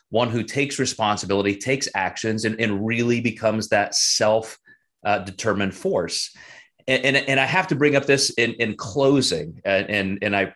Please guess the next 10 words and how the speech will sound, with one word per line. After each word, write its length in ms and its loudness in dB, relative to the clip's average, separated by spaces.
pr-, 140 -2
appreciate 560 0
your 120 2
input, 300 0
Tyler. 180 2
This 120 0
was, 140 -2
this 180 -2
was 280 -4
just 180 -10